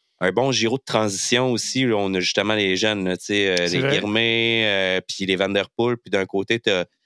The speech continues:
Speaker 1: t'as ces vieux-là qui tirent leur ré-, leur révérence, tu sais, euh, pour lesquels c'est, euh, soit le dernier grand tour, la dernière saison, et cetera. Tu sais, c'est, il y en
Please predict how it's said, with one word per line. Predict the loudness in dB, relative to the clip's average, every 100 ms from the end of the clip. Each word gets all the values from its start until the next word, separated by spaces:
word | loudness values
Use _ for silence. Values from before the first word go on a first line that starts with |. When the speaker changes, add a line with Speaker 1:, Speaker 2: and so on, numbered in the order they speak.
| _ _
Speaker 1:
t'as | -6
ces | -2 -2
vieux-là | 0 0 0 -2
qui | -4
tirent | -2 0
leur | 0 0
ré-, | 0 0 0 -2
leur | -2 -2
révérence, | 0 0 0 -4 -6
tu | -4
sais, | -2 0
euh, | 0 0 -2 -4 -8
pour | -8
lesquels | -6 -2 -4
c'est, | -4 -4 -2
euh, | -2 -4 _ _ _ _ _ _ _ _ _
soit | -2 0
le | 2
dernier | 2 2 2
grand | 0 0
tour, | 0 0
la | 0
dernière | 0 0 0 0
saison, | 0 0 -2 -2 -2
et | -4
cetera. | -6 -8 -8 -10
Tu | -14
sais, | -16
c'est, | -12 -10
il | -8
y |
en | -8